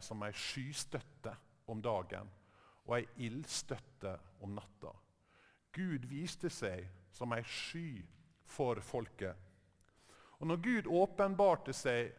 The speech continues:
når de kom til Sinai, litt lenger inn i historia, og Gud åpenbarte seg, ga dem de ti bud, blant annet, mange andre ting skjedde der, ja, så møtte Gud dem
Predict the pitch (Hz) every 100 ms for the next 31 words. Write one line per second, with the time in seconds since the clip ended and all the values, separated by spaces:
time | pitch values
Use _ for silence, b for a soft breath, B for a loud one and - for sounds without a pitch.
0 | - 156 175 - 175 - 156 196 190 127
1 | 98 92 92 95 147 151 156 120 104 107
2 | 135 127 110 101 107 156 160 127 135 226
3 | B B B B B B B B _ -
4 | 151 202 190 - 143 170 - 170 170 175
5 | 143 - 117 120 107 127 202 147 117 110
6 | 110 120 120 - 175 143 131 147 170 143
7 | 131 135 139 143 143 143 143 120 131 139
8 | 135 135 - 131 131 - 123 135 131 131
9 | 143 - - b b b - 135 185 170
10 | 185 - - 202 160 185 151 113 110 110